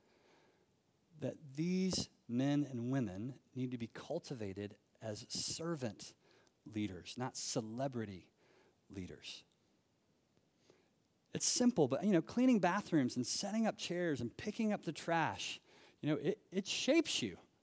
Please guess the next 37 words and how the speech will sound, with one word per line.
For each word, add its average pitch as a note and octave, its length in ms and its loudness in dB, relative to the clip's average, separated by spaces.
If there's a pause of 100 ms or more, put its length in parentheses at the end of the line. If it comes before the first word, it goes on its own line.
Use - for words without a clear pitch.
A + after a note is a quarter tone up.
(380)
It - 80 -14
changes A#3+ 600 2
you. F2+ 100 -6 (460)
It C#3 40 -12
gives E3 180 0
you A3 80 2
perspective - 880 -4 (280)
on A#2 80 -4
yourself C3+ 560 0
and A#2+ 100 -10
on A#2 160 -6
others D#3 380 -2
and A2+ 100 -8
on A2 100 -8
God. A#2+ 340 0 (1120)
I - 40 4
also F#3 280 10
heard E3 220 10
a, C#3 240 4
a C3+ 40 -2
story D3+ 400 6
of C3+ 140 0
a C3 60 2
man, C#3 340 4
uh, B2 320 0
named C3 320 2
Fred, D3 540 4 (500)
uh, B2 240 4
who D#3 200 6
had D3 120 4
been D#3 260 6
a C#3 120 -2
successful F3+ 720 0
attorney C3+ 520 0
in A2+ 80 -8
Corpus B2+ 380 -2
Christi. - 460 -2